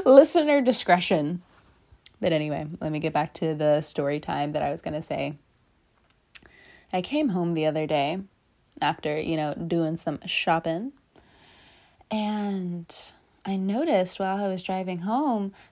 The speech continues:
that somebody was in my parking space. I was like, "Who the fuck <laughs> is in my parking space?" Because it's confusing, 'cause I'm like, "Okay, well," and I, you know, I have to drive into the driveway, and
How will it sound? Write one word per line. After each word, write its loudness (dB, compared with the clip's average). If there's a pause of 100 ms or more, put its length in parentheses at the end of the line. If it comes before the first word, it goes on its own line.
that -12
somebody 2
was 6
in 2
my 0
parking 4
space. 6
I 4
was 0
like, 0
"Who 2
the 2
fuck 0
<laughs> -12
is 4
in 0
my -2
parking -6
space?" -6 (800)
Because 4
it's 0
confusing, 4
'cause 0
I'm 2
like, 0
"Okay, 4
well," 8
and 0
I, 0 (120)
you -4
know, 0
I -2
have -4
to 0
drive -4
into -6
the -8
driveway, -2
and -8